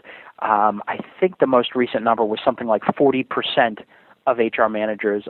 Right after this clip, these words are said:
are using it, um, or companies are using social networking tools to do their background checks. And I kinda dispute the findings, um,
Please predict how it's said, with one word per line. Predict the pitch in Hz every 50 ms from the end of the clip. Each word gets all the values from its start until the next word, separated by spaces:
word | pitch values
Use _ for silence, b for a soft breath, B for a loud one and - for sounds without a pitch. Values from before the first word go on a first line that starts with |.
| -
are | - 120 110
using | 110 107 107 113 117 113 - 113 107 104
it, | 101 101 - - B B B B B B B B
um, | - 113 113 110 104 104 104 107
or | - 123 117
companies | - - - 131 117 - 117 113 107
are | - 110
using | 104 104 107 117 117 113 110 117 110 107 107 101 -
social | - 113 - - 117
networking | 104 110 110 - 107 107 - 110 104
tools | - - 110 101 101 98 - -
to | - 120
do | 104 104
their | 101 95
background | - 143 151 165 - - 98 87 87 -
checks. | - - 80 - - - - B B B B B B B B B -
And | 156 131 131 123 123 120 120 - _
I | 143
kinda | 135 - 175 170 165
dispute | 151 147 131 - - - 165 156 143 _ _
the | - -
findings, | - 139 139 135 127 117 113 107 104 107 - -
um, | - 120 117 110 107 107